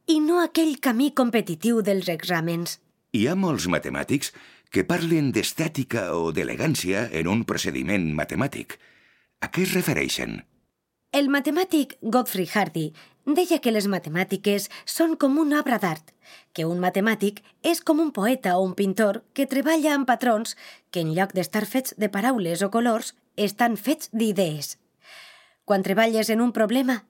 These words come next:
Speaker 1: tens unes regles, però hi ha un moment en què has de tindre un instant de creativitat i, alhora, fer-ho amb una lògica perquè tot quadre. És com quan escrius una novel·la i estàs bloquejat.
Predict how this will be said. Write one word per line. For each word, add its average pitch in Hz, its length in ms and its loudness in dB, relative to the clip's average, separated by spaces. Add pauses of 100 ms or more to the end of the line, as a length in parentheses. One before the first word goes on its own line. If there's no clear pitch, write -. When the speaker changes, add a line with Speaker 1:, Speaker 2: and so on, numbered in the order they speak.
(160)
Speaker 1:
tens 294 280 0
unes 262 300 2
regles, 156 480 -4 (600)
però 302 160 2
hi 311 100 2
ha 370 60 6
un 285 80 2
moment 170 360 -2 (240)
en 220 160 2
què 254 160 2
has 254 80 -2
de 214 120 0
tindre 233 320 2
un 208 120 2
instant 220 400 0
de 202 80 0
creativitat 175 800 -2 (160)
i, 269 160 0
alhora, 262 460 0 (120)
fer-ho 233 400 0
amb 226 180 2
una 233 220 2
lògica 247 480 0
perquè 196 320 0
tot 180 240 -2
quadre. 160 380 -6 (1000)
És 359 280 0
com 294 240 2
quan 269 240 2
escrius 330 560 2
una 302 200 2
novel·la 247 400 2
i 190 120 0
estàs 208 280 -2
bloquejat. 208 520 -2